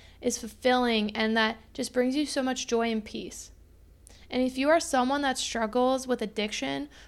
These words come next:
or alcohol or whatever, it's gonna be hard to find that peace.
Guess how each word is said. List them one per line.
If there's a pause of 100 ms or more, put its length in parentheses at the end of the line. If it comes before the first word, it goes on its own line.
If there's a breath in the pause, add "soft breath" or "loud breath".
(100)
or
alcohol
or
whatever, (720 loud breath)
it's
gonna
be
hard
to
find
that
peace.